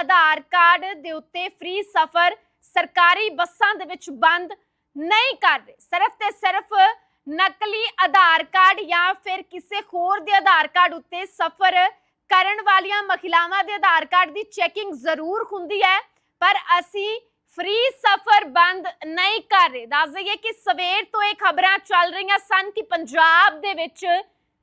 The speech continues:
ਫ੍ਰੀ ਸਫ਼ਰ ਜਿਹੜਾ ਬੱਸਾਂ ਦੇ ਵਿੱਚ ਆਧਾਰ ਕਾਰਡ ਦੇ ਉੱਤੇ ਉਹ ਬੰਦ ਹੋ ਜਾਏਗਾ, ਪਰ ਇਸ ਨੂੰ ਲੈ ਕੇ ਹੁਣ ਟਰਾਂਸਪੋਰਟ ਮੰਤਰੀ ਲਾਲਜੀਤ ਸਿੰਘ ਭੁੱਲਰ ਹੁਣਾਂ ਦੇ ਵੱਲੋਂ ਜਾਣਕਾਰੀ ਸਾਂਝੀ ਕਰ ਦਿੱਤੀ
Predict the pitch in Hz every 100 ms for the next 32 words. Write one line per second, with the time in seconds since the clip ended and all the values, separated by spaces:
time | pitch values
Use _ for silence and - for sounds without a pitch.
0 | _ _ _ _ _ _ - 403 466 494
1 | 427 392 415 339 381 359 381 392 403 _
2 | _ _ _ 233 339 349 - 453 403 330
3 | - 302 311 359 330 302 392 392 330 381
4 | - 403 370 339 359 370 403 381 _ -
5 | 262 370 392 480 415 - 427 415 392 330
6 | 262 190 190 302 330 - 427 415 403 392
7 | 427 427 415 415 427 466 _ _ _ -
8 | 349 370 381 403 - 427 440 453 440 381
9 | 370 - 381 440 381 359 349 381 415 320
10 | 403 403 - 392 403 403 349 320 381 427
11 | 381 370 311 302 349 359 370 415 427 _
12 | _ 233 359 370 415 453 415 403 415 466
13 | 466 480 403 392 - 440 440 440 427 392
14 | 381 -